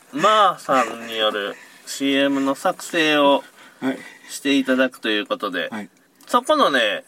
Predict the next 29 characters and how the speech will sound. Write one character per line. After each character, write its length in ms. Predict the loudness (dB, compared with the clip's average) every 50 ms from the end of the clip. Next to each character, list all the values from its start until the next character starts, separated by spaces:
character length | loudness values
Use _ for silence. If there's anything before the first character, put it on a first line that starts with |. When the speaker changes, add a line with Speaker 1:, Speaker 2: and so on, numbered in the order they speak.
| -16 -14
Speaker 1:
セ 240 | -8 -4 0 0 2
リ 100 | 2 0
フ 160 | 0 0 0
が 160 | 2 2 2 2
あ 80 | 2
る 140 | 0 -2 -4
ん 20 |
で、 160 | -2 -2 -4 -2
そ 180 | 2 2 4
れ 120 | 4 4 4
を 80 | 2
取 200 | 2 0 0 0
っ 40 | 0
て 160 | 0 -2 -2
い 80 | -2 -2
き 80 | -2
た 120 | -2 0 0 0
い 40 |
と 140 | -2 -8 -12
思 100 | -12 -12 -14
い 40 | -14
ま 100 | -12 -6
す。 60 | -4 -4
Speaker 2:
は 60 | -4
い。 40 | -4 -6 -14 -20 -20 -20 -20 -20 -20 _ _ -6
Speaker 1:
で、 240 | -2 0 0 0 -2 _ _ -10
台 360 | -2 0 0 0 2 0 0
本 880 | 2 2 2 2 2 0 0 0 -2 -2 -2 -2 -4 -4 -4 -6 -4 -6 -6 -8 _ _ _ _ -20 -16 -12 -4
が 680 | 0 4 4 6 6 6 4 4 4 2 2 0 -2